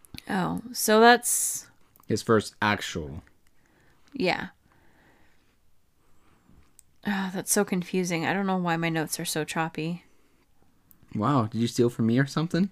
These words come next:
Speaker 1: I might have. Maybe this is what you sent me.
Speaker 2: I know I did send you one that I was working on.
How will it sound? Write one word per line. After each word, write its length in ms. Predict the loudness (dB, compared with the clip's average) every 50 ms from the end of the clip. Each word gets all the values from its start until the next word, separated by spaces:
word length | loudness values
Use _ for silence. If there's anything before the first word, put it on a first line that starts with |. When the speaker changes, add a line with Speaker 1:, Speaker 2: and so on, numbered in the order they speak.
| -6 -14 -20 -20 -20 -20 -20 -20 -20 -20 -20 -20 -10 -6
Speaker 1:
I 100 | -2 0
might 240 | 0 0 0 0 -2
have. 460 | -2 -2 -2 -2 0 0 -2 -2 -2 -2
Maybe 240 | -2 0 0 0
this 180 | 0 0 -2 -4
is 120 | -6 -4
what 120 | -4 -2 -2
you 80 | -2 -2
sent 260 | -4 -4 -6 -6 -6
me. 160 | -6 -8 -6 -4
Speaker 2:
I 140 | 0 2 4
know 140 | 4 6 6
I 180 | 6 6 6
did 240 | 6 6 4 4 4
send 200 | 4 4 6 6
you 120 | 6 4
one 260 | 2 2 0 -2 -2 -4 -8 -18 _ -20 -20 _ -20 -20 -20 -20 -20 _ _ _ -20 -20 -20 -20 -20 -20 -14 -8
that 100 | -4 -2 0
I 20 |
was 180 | 0 0 0 2
working 300 | 2 2 4 2 2 0
on. 240 | 0 -2 -4 -6